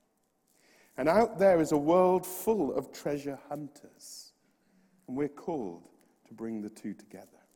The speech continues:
I got three simple points this morning. And the first is this. The kingdom is treasure. See, quite simple,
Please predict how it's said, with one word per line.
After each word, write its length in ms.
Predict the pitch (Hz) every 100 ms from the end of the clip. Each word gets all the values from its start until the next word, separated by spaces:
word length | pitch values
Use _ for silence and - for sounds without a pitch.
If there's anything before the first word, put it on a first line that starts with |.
| _ _ _ _ _ _ _ _ -
I 80 | 156
got 160 | 151
three 220 | - 151
simple 400 | 147 - 131 123
points 360 | 110 123 117 -
this 220 | - -
morning. 400 | 101 90 90 90 - _ _ - - - _ _ _ _ -
And 100 | 127
the 40 |
first 340 | 123 139 123 135
is 100 | 123
this. 480 | 160 127 - - - _ _ _ _ _ _ _ _ _ _ _ _ _ _ _ -
The 80 | 107
kingdom 360 | 147 131 117
is 100 | 117
treasure. 420 | - 143 131 - - _ _ _ _ _ _ _ _ _ _ _ _
See, 200 | _ 113 - - _ _
quite 180 | - -
simple, 340 | 117 110 120